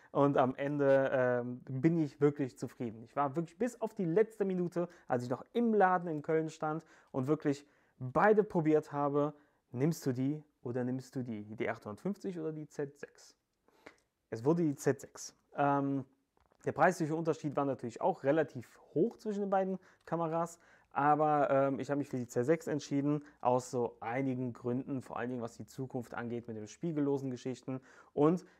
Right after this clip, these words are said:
die liegt gerne mal mit einer kleinen Optik im Rucksack, wenn ich unterwegs bin und alles. Und dann ist mir so dieser fehlende Spiegel so einfach, so ein, so ein sicheres Gefühl, muss ich einfach sagen. Jetzt habe ich das Ding eine Woche, habe schon ein bisschen was rumprobiert und kann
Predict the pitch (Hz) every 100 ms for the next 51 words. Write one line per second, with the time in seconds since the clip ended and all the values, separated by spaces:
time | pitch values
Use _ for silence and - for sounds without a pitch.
0 | _ 131 123 180 - 143 127 160 202 185
1 | 175 170 160 143 - 151 170 160 147 160
2 | - 151 - 123 117 170 220 - 175 175
3 | 143 123 123 113 131 170 - 156 147 131
4 | 135 139 147 - - _ 131 131 135 -
5 | 147 127 131 123 117 - 156 139 123 -
6 | - 208 220 202 214 214 - _ _ _
7 | _ 139 160 156 170 - - - - 160
8 | 208 - 196 196 - 160 175 165 165 196
9 | 240 240 208 - 170 - - 160 151 110
10 | 123 120 120 117 113 117 117 113 113 95
11 | - _ 151 143 135 156 131 113 165 180
12 | 190 208 - - 117 120 113 104 104 165
13 | 214 180 160 160 160 - 123 117 _ -
14 | 151 208 247